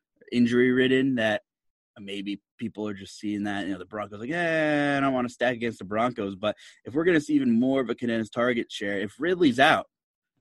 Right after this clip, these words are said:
if Ridley's out, I mean, wh-, what's Julio's ownership gonna be? I, I don't know. But I'm gonna have some pretty significant interest if,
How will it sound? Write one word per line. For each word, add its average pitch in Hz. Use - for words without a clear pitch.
if 107
Ridley's 202
out, 180
I -
mean, 107
wh-, 120
what's 139
Julio's 147
ownership 127
gonna 104
be? 101
I, 117
I 127
don't 123
know. 117
But 113
I'm 131
gonna 131
have 131
some 113
pretty 147
significant 127
interest 131
if, 104